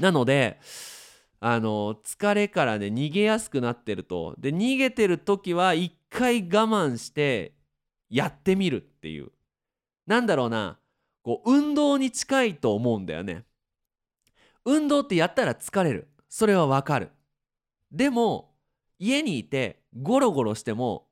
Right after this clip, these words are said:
体は健康にならないんですよね。だから、その、疲れてるからって言って、こう、プロジェクトを進めないと、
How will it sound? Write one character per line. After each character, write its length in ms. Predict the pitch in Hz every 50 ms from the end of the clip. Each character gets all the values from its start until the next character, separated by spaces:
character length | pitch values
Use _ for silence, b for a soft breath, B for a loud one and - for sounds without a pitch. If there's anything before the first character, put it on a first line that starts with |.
| _ _ -
体 380 | - - 208 240 247 254 240
は 140 | 233 226 214
健 300 | 220 220 220 220 220 208 -
康 160 | 196 202 196
に 120 | 185 180
な 100 | 175 135
ら 140 | 139 170 190
な 120 | 185 143 104
い 60 | 95
ん 140 | 95 85 71
で 80 | 85
す 100 | - -
よ 80 | 92 95
ね。 180 | 143 202 233 _ _ _ _ _ _ _ _ _ _ _ _ _ B B B B B B B B B -
だ 140 | - 196 165
か 80 | 160
ら、 400 | 143 147 156 156 143 117 92 b b b b b _
そ 160 | - 147 147
の、 640 | 147 143 143 143 143 143 139 139 139 139 135 - - _ _ _ _ _ _ 147 - _ _ -
疲 260 | - - - 277 285
れ 140 | 294 302 -
て 160 | - 220 202
る 80 | 175 156
か 160 | - 151 143
ら 100 | 139 135
っ 140 | 110 - -
て 80 | 131
言 100 | 131 120
っ 20 | -
て、 540 | _ _ _ 180 190 190 180 147 120 113
こ 180 | 107 - 123 120
う、 40 | 117
プ 120 | - 202
ロ 120 | 226 247 247
ジ 120 | 208 208
ェ 40 | 170
ク 120 | - -
ト 340 | - - 131 127 147 185 190
を 60 | 156
進 440 | 139 - - - 156 - - 233 240
め 180 | 247 254 247 247
な 180 | 269 269 277
い 220 | 180 113 95 78 - _ _ _ _ _ _ _ _ _
と、 460 | - 202 190 160 120 - - - _